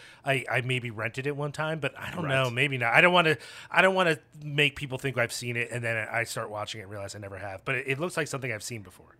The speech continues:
Speaker 2: Well, when we return, we'll be experts on this film, so hopefully people will join us on the next episode of Jodorowsky. Julia Marquesi, thank you so much once again for always joining us and being such a great partner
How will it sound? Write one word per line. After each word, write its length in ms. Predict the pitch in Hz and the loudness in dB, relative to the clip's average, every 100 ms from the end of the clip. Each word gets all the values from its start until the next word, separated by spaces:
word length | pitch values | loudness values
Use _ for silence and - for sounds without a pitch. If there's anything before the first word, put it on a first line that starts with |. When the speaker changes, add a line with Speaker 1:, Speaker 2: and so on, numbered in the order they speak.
| _ _ _ | _ _ _
Speaker 2:
Well, 140 | 101 104 | -6 0
when 160 | 131 | 4
we 80 | 151 | 6
return, 440 | 143 139 143 143 135 | 4 4 4 4 2
we'll 100 | 127 | -2
be 180 | 123 | -4
experts 640 | 120 131 - - 80 - - | -4 -6 -8 -10 -12 -14 -16
on 200 | - 87 | -12 -10
this 180 | 90 85 | -10 -12
film, 280 | - 90 90 | -10 -10 -8
so 240 | - 101 | -8 -6
hopefully 300 | 90 117 107 | -6 -6 -8
people 180 | 107 107 | -8 -8
will 100 | 101 | -8
join 320 | 107 123 120 131 | -6 -2 0 0
us 120 | 110 | -2
on 80 | 110 | -2
the 60 | |
next 240 | 113 117 123 | -2 0 0
episode 340 | 113 113 107 | -2 -2 -2
of 180 | 110 107 | -2 -6
Jodorowsky. 720 | 113 113 107 107 110 - 113 110 - - - | -2 0 0 -2 -2 -6 -10 -10 -20 -20 0
Julia 220 | 170 220 | 6 6
Marquesi, 760 | 160 131 156 190 - 120 113 - | 6 6 6 4 2 -2 -2 -6
thank 300 | - 170 196 | -4 -4 -4
you 100 | 135 | -8
so 180 | - 110 | -4 -4
much 240 | 98 95 | -4 -8
once 300 | 147 165 185 | -10 -6 -6
again 320 | 104 85 82 82 | -6 -10 -12 -10
for 160 | 160 - | -12 0
always 320 | 196 196 143 | 4 4 2
joining 380 | - 143 139 143 | 2 2 2 0
us 220 | 143 139 | 0 -2
and 200 | 135 120 | -4 -2
being 200 | 131 123 | -2 -4
such 220 | - 127 | -6 -8
a 40 | |
great 300 | 110 120 117 | -6 -6 -6
partner 480 | - 135 139 135 123 | -4 -2 0 0 0